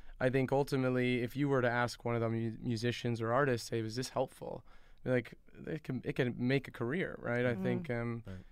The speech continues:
Speaker 1: to create culture and, and to be a part of subcultures and communities means, um, not trying to, you know, barge through the front door, but, but hanging out and, like, learning, right? Like, stop talking and just listen,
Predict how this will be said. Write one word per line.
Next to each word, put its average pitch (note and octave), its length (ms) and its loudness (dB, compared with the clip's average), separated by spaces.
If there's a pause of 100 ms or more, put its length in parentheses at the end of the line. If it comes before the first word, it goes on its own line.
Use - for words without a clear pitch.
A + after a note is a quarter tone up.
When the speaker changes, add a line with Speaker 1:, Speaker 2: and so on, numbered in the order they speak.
(260)
Speaker 1:
to C3+ 120 -6
create D3 480 0
culture C3 460 2
and, A#2+ 220 2
and A#2 160 -2
to A#2+ 100 -4
be A#2 140 0
a A#2 60 2
part C3 300 6
of A#2 60 0
subcultures B2 640 0
and A#2 100 0
communities A#2+ 640 0
means, A#2 400 -2 (440)
um, A#2+ 440 4
not D3 240 2 (120)
trying C3 320 4
to, A#2 280 4
you A#2 120 -4
know, A2+ 360 -2
barge B2+ 320 6
through B2+ 120 4
the A#2 80 0
front A#2+ 340 0
door, B2 320 4
but, A2+ 240 -2 (340)
but A#2+ 120 2
hanging B2+ 300 4
out B2+ 200 4
and, A#2 240 0
like, A2+ 240 -2
learning, A#2+ 500 4 (200)
right? A#2+ 200 0
Like, B2+ 240 4 (260)
stop D#3 280 2
talking C#3+ 580 4
and B2 140 2
just A#2+ 160 -2
listen, B2+ 500 0